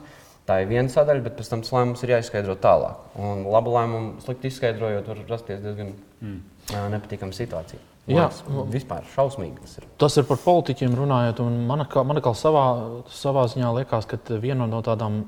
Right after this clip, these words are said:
Speaker 3: ā, sarežģītākajām publiskās runas formām ir, ā, ir stāvkomēdija. Man,
Speaker 2: Mm.
Speaker 3: ja kaut ko pasaka,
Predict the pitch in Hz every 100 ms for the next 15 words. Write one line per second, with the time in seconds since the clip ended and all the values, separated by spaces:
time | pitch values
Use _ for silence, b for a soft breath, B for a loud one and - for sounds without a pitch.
0 | - 113 110 107 107 - 180 160 117 107
1 | 110 104 107 104 117 113 - 107 113 113
2 | 110 - 120 131 117 107 107 113 113 113
3 | 113 110 110 110 107 107 113 107 - 127
4 | 147 - 98 92 82 - - _ - 117
5 | 104 113 117 117 - 117 117 107 127 -